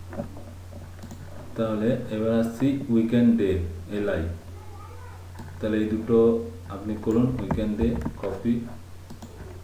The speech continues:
উইকেন্ড ডে, paste। কি আসছে? উইকেন্ড ডে আমার arrange হয়ে গেছে। এবার আসছে আমার date আর month। Day,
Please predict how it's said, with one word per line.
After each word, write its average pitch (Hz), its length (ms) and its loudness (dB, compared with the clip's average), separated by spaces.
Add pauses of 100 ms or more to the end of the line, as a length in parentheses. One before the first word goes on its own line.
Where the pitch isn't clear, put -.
(120)
উইকেন্ড 101 360 -6 (160)
ডে, 95 140 0 (380)
paste। 95 380 -4 (2250)
কি 117 120 0 (140)
আসছে? 117 240 -2 (1160)
উইকেন্ড 104 360 -2
ডে 110 60 0 (120)
আমার 113 220 0
arrange 95 320 0
হয়ে 85 160 0
গেছে। 82 200 -6 (760)
এবার 123 200 4
আসছে 127 200 4
আমার 127 140 8 (120)
date 113 280 4
আর 92 160 0
month। 82 220 -2 (2500)
Day, 101 180 4